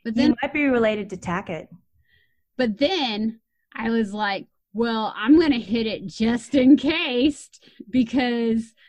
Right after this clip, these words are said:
Speaker 1: that's what I do when I want the elevator to come faster." So I hit it and it lit up and everyone just, like, appeared a little stunned.
Speaker 2: You're a voice of the generation of Texarkana.
Speaker 1: <laughs> But they had other issues too.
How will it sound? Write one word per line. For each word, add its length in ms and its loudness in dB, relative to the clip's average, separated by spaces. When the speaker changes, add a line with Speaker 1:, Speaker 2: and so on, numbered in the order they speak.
Speaker 1:
that's 400 -4
what 160 -2
I 220 -4
do 320 -2
when 120 -4
I 140 -4
want 320 -8
the 80 -12
elevator 500 -8
to 120 -14
come 260 -2
faster." 360 -12
So 180 -14
I 80 -8
hit 200 -4
it 140 -4
and 120 -6
it 120 -12
lit 240 -4
up 320 -6
and 140 -8
everyone 520 -4
just, 280 -12
like, 260 -8
appeared 400 -4
a 80 -4
little 280 -4
stunned. 720 -6
Speaker 2:
You're 120 0
a 60 -4
voice 300 -4
of 140 -2
the 60 -6
generation 760 -4
of 100 -18
Texarkana. 720 -18
Speaker 1:
<laughs> 80 -6
But 100 -14
they 120 -4
had 420 -8
other 200 -4
issues 640 -10
too. 600 -8